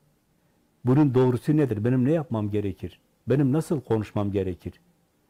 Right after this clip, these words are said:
Benim ne söylemem gerekir?" dediğinde, "Mürşidim olsaydı nasıl yapardı?" dersin. Bu gönlün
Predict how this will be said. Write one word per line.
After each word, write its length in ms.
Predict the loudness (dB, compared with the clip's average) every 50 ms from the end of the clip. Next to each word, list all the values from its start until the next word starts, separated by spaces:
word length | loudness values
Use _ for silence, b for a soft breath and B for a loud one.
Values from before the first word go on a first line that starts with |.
| _ _ _ _ _ -2
Benim 240 | 0 2 2 2 2
ne 80 | 0
söylemem 480 | 2 2 2 2 2 2 2 0 0 0
gerekir?" 500 | -2 -2 -2 -4 -6 -8 -12 -14 -14 _ _ _ _ _ _ _ _ _ _ _ _ _ _ _ _ _ _ _ _ _ _ _ _ _ _ _ _ _ _ _ _
dediğinde, 600 | -2 0 2 2 2 2 2 2 0 -2 -4 -4 -8 _ _ b b b b b b b b _
"Mürşidim 400 | -2 -2 0 0 2 2 2 4
olsaydı 460 | 4 2 0 0 -2 -2 0 0 2 2
nasıl 280 | 0 0 -2 -2 -2
yapardı?" 480 | -2 -2 -2 -2 -2 -2 -2 -4 -8 -12 -16 -16 _ _ _ _ _ _ _ _ -2
dersin. 480 | 0 0 0 0 -2 -6 -6 -6 -6 -10 _ _ _ _ _ _ _ _ _ _ _ _ _ _ _ _ _ _ _ -2
Bu 120 | -2 0
gönlün 440 | 2 2 2 2 0 0 -2 -6 -10